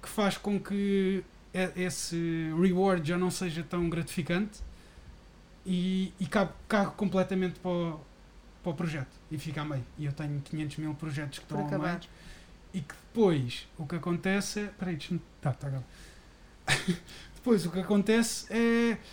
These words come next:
Speaker 1: esses projetos vão voltando, porque a ga-, a gaveta não fechou.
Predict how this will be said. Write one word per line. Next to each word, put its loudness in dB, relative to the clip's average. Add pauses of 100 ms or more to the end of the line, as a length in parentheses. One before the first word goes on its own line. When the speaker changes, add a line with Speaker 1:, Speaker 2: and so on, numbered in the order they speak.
(200)
Speaker 1:
esses 6
projetos 2
vão 6
voltando, 4
porque 0
a 6
ga-, 2
a 4
gaveta 4
não 6
fechou. 2